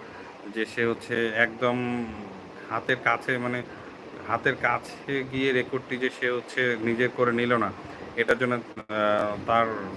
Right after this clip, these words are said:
আমার মনে হয় আজীবন তার একটু কষ্ট থেকে যাবে এবং উনি আজীবন হচ্ছে এই রেকর্ডের কাছে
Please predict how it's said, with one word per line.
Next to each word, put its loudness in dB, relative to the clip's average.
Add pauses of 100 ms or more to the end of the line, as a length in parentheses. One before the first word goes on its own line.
আমার 2
মনে 4
হয় 6
আজীবন 2
তার 4
একটু -2
কষ্ট 0
থেকে 0
যাবে 0 (420)
এবং 0
উনি 6
আজীবন 4
হচ্ছে -2
এই 6
রেকর্ডের 0
কাছে 0